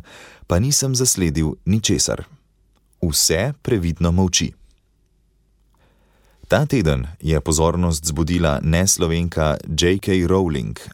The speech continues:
avtorica uspešnic o Harryju Potterju. Ko sicer pogledamo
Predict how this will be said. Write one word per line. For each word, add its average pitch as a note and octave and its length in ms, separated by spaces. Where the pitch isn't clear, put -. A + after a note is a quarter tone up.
avtorica G#2 580
uspešnic F2+ 760
o D#2 320
Harryju F#2 480
Potterju. D#2 560
Ko D3 140
sicer C#3 320
pogledamo B2 540